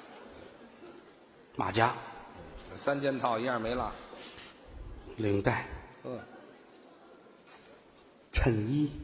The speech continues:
Speaker 2: 衬衣都脱了。嗯。哎，哎，哎，哎，哎，这，这，等会儿，这，什么回事儿？我说这，当着这么些人呢，你没有这么逗逗，我跟你说啊，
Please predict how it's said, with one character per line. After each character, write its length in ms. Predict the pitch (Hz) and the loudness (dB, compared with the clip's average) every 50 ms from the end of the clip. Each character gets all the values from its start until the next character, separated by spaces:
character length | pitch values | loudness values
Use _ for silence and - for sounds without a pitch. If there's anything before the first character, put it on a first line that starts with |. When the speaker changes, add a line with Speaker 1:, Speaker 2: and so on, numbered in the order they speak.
| - - - - - - | -10 -10 -12 -16 -18 -16
Speaker 2:
衬 240 | - - 135 123 123 | -8 -4 -4 -2 0
衣 160 | 151 175 160 | 2 2 4
都 140 | 143 123 113 | 6 6 4
脱 300 | 110 - 120 110 104 101 | 4 4 4 4 4 4
了。 120 | 92 85 - - - - - - - - - - - - 762 - - - - - - - - - - - - - - - - - - - - - - | 2 0 -4 -8 -12 -14 -16 -16 -16 -16 -16 -14 -14 -12 -12 -12 -14 -14 -16 -16 -16 -16 -18 -18 -18 -18 -20 -20 -20 -20 -20 -20 -18 -18 -16 -10 -8
嗯。 200 | 123 120 120 120 123 - - - - - - - - - - - - - - - - 807 - - - - - - - - - - - - - - - - - - - - | -6 -6 -6 -8 -12 -16 -20 -20 -20 -20 -20 -20 -20 -20 -20 -20 -20 -20 -18 -16 -16 -16 -14 -14 -14 -12 -10 -10 -10 -8 -6 -4 -4 -2 -2 -2 0 0 0 2 6 10
哎， 100 | 220 262 | 12 12
哎， 220 | 254 233 269 285 | 12 12 12 12
哎， 180 | 220 277 285 247 - - | 12 12 12 12 12 12
哎， 100 | 320 - - - - - - 294 | 12 12 12 8 2 2 6 6
哎， 100 | 320 - - - - - - - | 6 6 6 4 2 2 4 4
这， 80 | 220 208 | 6 8
这， 100 | 208 202 | 8 8
等 100 | 202 202 | 10 10
会 60 | 220 - | 10 10
儿， 20 | - - - - - - | 8 2 -2 -2 0 6
这， 60 | 277 269 220 - - - - - - - - - - - - - - - - | 8 8 8 8 6 0 -2 -2 -2 -2 -2 -2 -2 -2 -4 -4 -4 4 6
什 120 | 165 185 | 6 12
么 100 | 285 415 349 | 12 12 12
回 120 | 226 - - | 12 8 6
事 160 | - - - | 4 2 0
儿？ 80 | 160 - - - - - - - - - - - - - - - - - - - - - - - - - - - - - - - | 0 0 0 -2 -4 -4 -4 -4 -4 -4 -4 -4 -4 -6 -6 -6 -6 -6 -6 -6 -6 -6 -6 -6 -8 -8 -10 -10 -12 -10 2 6
我 120 | 185 214 | 8 8
说 100 | 233 233 | 8 8
这， 200 | 190 - 233 220 233 - - - - - - - - - - - - - - - - - - | 10 12 10 10 10 6 0 -4 -4 -6 -8 -10 -10 -10 -10 -12 -12 -12 -12 -12 -12 2 12
当 180 | - 214 220 226 | 12 12 12 12
着 40 | 220 | 12
这 100 | 208 190 | 12 12
么 40 | |
些 160 | 175 196 208 208 | 12 12 12 12
人 220 | 196 185 208 214 | 12 12 12 12
呢， 80 | 202 185 | 10 10
你 140 | 180 180 | 10 8
没 160 | 175 170 180 196 | 10 10 12 12
有 160 | 208 180 170 | 12 12 12
这 80 | 185 | 12
么 80 | 175 170 | 12 12
逗 200 | 208 190 165 156 | 12 12 12 12
逗， 120 | 147 139 | 12 12
我 80 | 139 143 | 12 12
跟 120 | 147 151 | 12 12
你 60 | 143 131 | 12 12
说 80 | 147 | 12
啊， 320 | 143 135 131 127 120 120 | 12 12 12 12 12 12